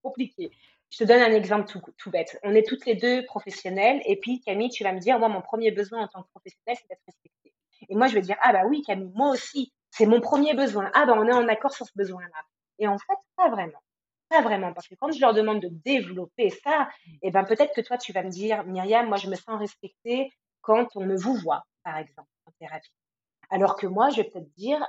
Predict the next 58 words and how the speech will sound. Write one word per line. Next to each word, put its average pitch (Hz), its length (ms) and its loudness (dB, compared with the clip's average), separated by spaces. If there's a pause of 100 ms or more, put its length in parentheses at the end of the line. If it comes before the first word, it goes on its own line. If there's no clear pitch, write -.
Alors 170 280 -4
moi, 254 440 -2
pas 302 160 0
du 285 160 -4
tout. 285 380 -4
On 202 100 -8
peut 269 100 -8
me 254 80 -6
tutoyer, 240 400 -6
on 214 100 -2
peut 208 140 -12
me 202 80 -8
vous 196 160 -20
voyer, 208 240 -2
je 175 140 -10
me 170 60 -20 (200)
sens 233 80 -10
respectée. - 440 -12
Moi, 247 120 0
je 196 60 -4
vais 190 60 -4
me 180 40 -8
sentir 208 300 -12
respectée 247 520 -8 (280)
quand 220 200 2
on 202 60 0
me 190 60 -4
prévient 202 480 -2
d'un 196 160 -4
retard, 208 540 2
d'une 185 180 -8
annulation. » 214 720 0 (300)
Tu 220 100 -10
vois 294 140 4
ce 320 80 -4
que 302 100 -2
je 254 80 -2
veux 247 100 0
dire ? 285 360 -2
Tout 302 60 -6
ce - 80 -10
qui - 180 -10
est - 20 0
un 240 60 0
petit - 160 -10
peu 262 100 -12
sous, 262 320 -8 (300)
sous-jacent 247 560 0 (100)
à 196 80 -2
un 196 220 -6
premier 240 480 0
besoin. 190 260 -6 (320)
De 202 100 0
quelle 220 380 2
manière 175 400 -6
ça 180 60 -20
se - 60 -20 (100)
traduit ? 160 280 -18